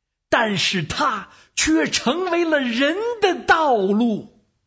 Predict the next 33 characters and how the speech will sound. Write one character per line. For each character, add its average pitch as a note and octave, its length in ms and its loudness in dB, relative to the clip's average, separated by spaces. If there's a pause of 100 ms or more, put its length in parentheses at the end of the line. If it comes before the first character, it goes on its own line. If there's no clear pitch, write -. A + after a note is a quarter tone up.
(800)
您 D4+ 340 0
还 C4 300 -2
找 F3+ 420 0
什 G3 220 -4
么 C#4 180 0
路 B3 340 -2
啊？ - 220 -12 (340)
找 C#4 300 2
到 D#4 200 4
了 B3 140 4
主， G#3 640 0 (200)
就 D#4 300 2
是 C4 220 -2
在 C4+ 220 0
这 B3+ 160 2
路 D#4+ 520 2
上 B3+ 360 2
了。 A3+ 280 0 (1500)
主 B3 280 2
说 - 460 2 (340)
，“我 F4 400 4
就 F4 720 2
是 B3+ 420 0
真 D4+ 400 0
理。” D3+ 400 -6 (500)
基 E3+ 480 -2
督 C#3+ 320 -2
耶 C#3 260 -2
稣 C#3 300 -6
就 A#2+ 300 -6
是 D3+ 240 -6
真 F#4+ 580 -2
理。 D3 640 -4